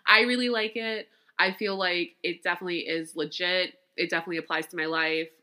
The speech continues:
Uh, feels, it feels real. If it, it's telling me things I need to hear versus what I wanna hear, and that's a good thing, especially right now, which is my warning about it. <laughs> If you happen to be a little sensitive,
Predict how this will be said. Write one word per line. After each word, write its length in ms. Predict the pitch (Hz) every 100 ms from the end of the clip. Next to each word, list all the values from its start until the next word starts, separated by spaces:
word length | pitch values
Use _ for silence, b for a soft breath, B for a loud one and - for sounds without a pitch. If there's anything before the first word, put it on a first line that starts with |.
| -
Uh, 680 | 160 160 156 151 151 151 - _ _
feels, 340 | 226 285 302 277
it 120 | 220
feels 220 | 294 311
real. 460 | 220 262 190 147 - _
If 160 | 185 185 -
it, 380 | 139 190 190 - _ _ _ _ _ _ _
it's 180 | 202 -
telling 280 | 302 285 294
me 240 | 294 294
things 320 | 285 294 285 240
I 180 | 202 214
need 240 | 202 226 247
to 60 |
hear 380 | 277 285 294 302
versus 300 | 226 208 214
what 100 | 208
I 60 | 185
wanna 220 | 196 247
hear, 200 | 285 262
and 240 | 196 180
that's 240 | 170 170 170
a 40 |
good 220 | 165 156
thing, 240 | 165 165 151
especially 420 | 156 147 151 165
right 200 | 156 131
now, 360 | 160 160 175 202 - _ _ 175 _
which 300 | 190 277 285
is 200 | 302 269
my 200 | 202 196
warning 360 | 175 156 170 196
about 240 | 202 196
it. 220 | 226 285 B
<laughs> 60 | B B B B B _ -
If 140 | 403
you 100 | 403
happen 240 | 339 339 440
to 80 | -
be 60 |
a 80 | 277
little 200 | 277 302
sensitive, 600 | 269 202 190 190 190 196